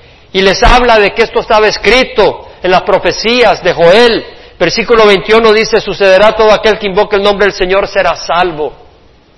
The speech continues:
Ese es el evangelio, invocar el nombre del Señor. Y Pedro les, les dice, "Ustedes entregaron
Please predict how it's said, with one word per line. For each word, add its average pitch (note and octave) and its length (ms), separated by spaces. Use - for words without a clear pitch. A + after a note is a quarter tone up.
Ese G3+ 200
es - 80
el F#3+ 120
evangelio, F#3 440
invocar F3 360
el G3 100
nombre F#3 280
del F3+ 100
Señor. E3+ 540
Y G3 100
Pedro A#3 380
les, G#3+ 180
les E3+ 220
dice, A3 500
"Ustedes A#3 540
entregaron G3+ 840